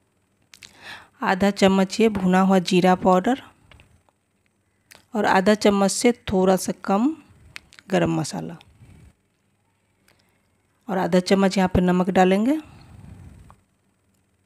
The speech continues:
अब इन सारी चीज़ों को हीट कम रखें और धीरे धीरे इनको भूनें, ये भी एक ज़रूरी पॉइंट है।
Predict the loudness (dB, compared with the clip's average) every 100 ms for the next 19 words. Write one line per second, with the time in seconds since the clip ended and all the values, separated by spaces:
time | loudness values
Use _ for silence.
0 | _ _ _ _ _ _ _ _ _ _
1 | _ _ _ _ _ -6 0 2 2 2
2 | 2 2 0 0 -2 2 0 0 _ _
3 | _ _ _ 0 0 0 0 2 2 0
4 | -2 -2 -4 2 0 0 2 4 4 4
5 | 0 0 -2 -4 -4 -2 -2 -2 -4 -6
6 | -10 -18 -20 -20 _ _ _ _ _ 0
7 | 2 2 2 0 2 4 4 0 2 0
8 | 0 -2 -4